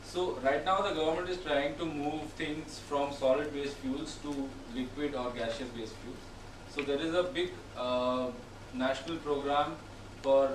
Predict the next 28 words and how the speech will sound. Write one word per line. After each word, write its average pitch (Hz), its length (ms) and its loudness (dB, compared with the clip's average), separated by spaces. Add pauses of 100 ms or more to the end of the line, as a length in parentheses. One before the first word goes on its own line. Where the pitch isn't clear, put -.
uh, 113 400 0 (720)
for 135 200 0
giving 131 240 0
out 135 300 4 (240)
national, 123 460 -2
uh, 113 200 -2 (420)
gas 139 260 4
cylinders 117 540 0 (420)
to 131 200 -2
the 135 80 2
most 135 260 0
vulnerable, 120 600 -2 (100)
uh, 113 300 -2
of 107 80 -4
families, 104 460 -4
to 117 100 -10
the 107 100 -4
hun-, 120 200 -4 (120)
uh, - 60 -6
to - 180 -8
the 123 80 -4
hundred 127 320 2
million 120 380 0
most 110 160 -6 (180)
poor 127 200 0
families 101 540 -6 (100)
in 98 180 -10
India. - 160 -10